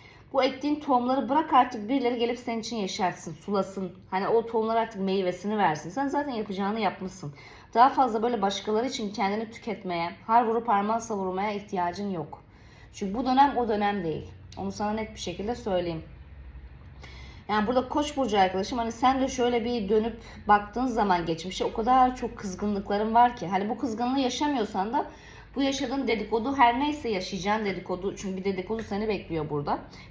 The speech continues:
Birileri ortalığı fena halde karıştırmış. Yani o alacağın, duyacağın haber karşısında çok öfkeden deliye dönebilirsin.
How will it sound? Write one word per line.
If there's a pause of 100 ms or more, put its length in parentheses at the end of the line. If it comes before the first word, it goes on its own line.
Birileri
ortalığı
fena
halde
karıştırmış. (540)
Yani
o
alacağın,
duyacağın
haber
karşısında
çok
öfkeden
deliye
dönebilirsin.